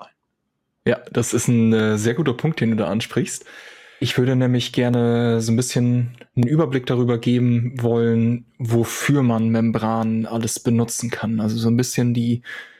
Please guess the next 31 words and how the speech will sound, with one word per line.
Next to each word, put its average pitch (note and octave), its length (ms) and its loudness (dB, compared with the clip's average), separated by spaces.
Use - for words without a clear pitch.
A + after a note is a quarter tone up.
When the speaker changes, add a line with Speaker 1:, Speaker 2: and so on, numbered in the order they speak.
Speaker 2:
Stoffgruppen B2 840 0
und B2+ 200 0
auch A2 120 -2
die A#2+ 140 -2
Arten A#2+ 480 -4
von, A2+ 540 -2
äh, A#2 220 -2
Stoffen A#2 580 -2
besprechen, A2 680 -4
die - 60 -2
es A2 100 0
da G#2+ 160 -2
so A2 100 -6
gibt. G#2+ 280 -6
Also A#2 160 2
erstmal B2 240 0
eine A#2+ 100 -2
grundsätzliche B2 540 -2
Frage C3+ 280 -4
vorweg. B2 420 -4
Membranen B2 600 0
sind B2 220 0
nur B2+ 200 2
für A#2+ 460 2
Flüssigkeiten A#2+ 640 -2
und A#2 120 -2
Gase A2 340 -4
geeignet. G#2+ 500 -6
Ist A#2 140 -4
das - 140 -2
richtig? G#3 480 -2